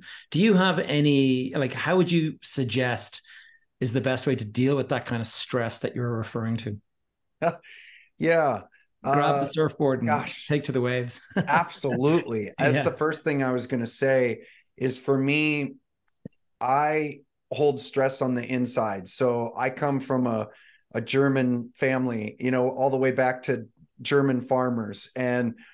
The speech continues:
Speaker 2: what we know about the Germans is they are non-emotional. <laughs> And, you know, I think I just hold inside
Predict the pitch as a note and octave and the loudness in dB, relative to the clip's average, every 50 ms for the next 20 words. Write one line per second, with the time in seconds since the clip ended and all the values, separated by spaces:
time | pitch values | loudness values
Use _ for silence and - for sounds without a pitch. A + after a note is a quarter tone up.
0 | - _ - C3+ B2 B2 C#3+ C#3 C3+ - C#3+ D3+ D3 C3 D3 C#3 C3+ C3+ C3+ A#2+ | -20 _ -4 -2 0 0 2 2 2 2 4 2 4 4 4 2 2 2 -2 -4
1 | - C#3+ C#3 C#3 C3+ C3+ C3 B2+ B2+ - - - B2+ B2 B2 A2+ A#2 A2 B2+ B2+ | 2 2 4 4 2 2 0 -2 -2 -4 -6 -4 -4 -2 -2 -2 0 2 2 4
2 | B2+ B2+ B2 B2 B2 B2 B2 A#2+ B2+ C3+ C3 C#3 C3+ C3+ C3 C3 C3 C3+ C3+ - | 4 4 4 4 2 2 0 -2 0 0 0 0 0 0 0 2 2 0 0 0
3 | - C3+ B2 A2 A2 A2+ - - - A3+ G3 G#3 - - - - - - - D#3+ | -2 -2 -2 -2 -4 -6 -8 -2 0 0 0 -2 -6 -14 -14 -14 -8 -4 -2 0
4 | D3 C#3 C3+ C3 B2+ A#2+ - - - _ _ _ _ - B2+ C3+ C#3 C3 B2+ B2 | 2 2 2 0 0 -2 -6 -12 -20 _ _ _ _ -4 0 0 2 2 0 0
5 | - B2 C3+ C3 C3 - C#3+ C#3 C#3 C#3 C3+ - - _ _ _ _ _ _ _ | -2 -2 -2 -2 -2 0 0 0 0 0 -2 -6 -16 _ _ _ _ _ _ _
6 | - - _ _ _ _ - C3 C3 C3+ C3 B2+ B2+ C3 B2+ - - - C3+ C3+ | -20 -20 _ _ _ _ 0 2 2 2 2 0 -2 -4 -4 -6 -4 0 2 4
7 | C#3+ C#3+ C3+ - - - C3+ C#3 C3+ B2 - - C3+ A#2+ B2 C3 C#3+ C#3+ D3 - | 4 2 0 -4 -6 -2 -2 0 0 0 0 0 2 2 2 2 0 0 -4 -8